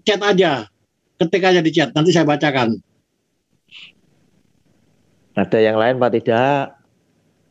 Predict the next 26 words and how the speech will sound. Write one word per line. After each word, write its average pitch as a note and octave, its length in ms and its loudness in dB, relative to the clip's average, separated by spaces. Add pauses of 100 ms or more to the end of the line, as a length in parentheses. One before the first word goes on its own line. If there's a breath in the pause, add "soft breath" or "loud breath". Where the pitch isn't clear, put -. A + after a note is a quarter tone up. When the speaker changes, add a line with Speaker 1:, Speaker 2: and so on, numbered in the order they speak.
Speaker 2:
Kalau A2 300 0
tidak B2+ 260 0 (220)
ada, D3 560 0 (480)
ini C3 240 0
sudah B2 480 -2 (580)
hampir A#2+ 640 -2
jam A#2 240 -2
sembilan. C#3 560 0 (320)
Speaker 1:
Iya. C#3+ 320 2 (1000)
Speaker 2:
Ya. F2+ 380 -4 (260)
Atau B2 300 0
mungkin D#3+ 340 0
terakhir, F3+ 480 0
silakan. E3 540 -2 (340)
Speaker 1:
Silakan. D#3+ 560 0 (1400)
Speaker 2:
Kalau A2+ 240 0
tidak A#2 160 2
ada, - 60 2
Speaker 1:
Pak E3 100 2
Speaker 2:
kita C#3 80 -4
Speaker 1:
Holoman G3 400 2
Speaker 2:
tutup B3 160 0
Speaker 1:
Uli, C#4 80 2
Speaker 2:
nanti. C#4+ 80 0
Speaker 1:
silakan A3 320 -2
Pak. C#3+ 200 -2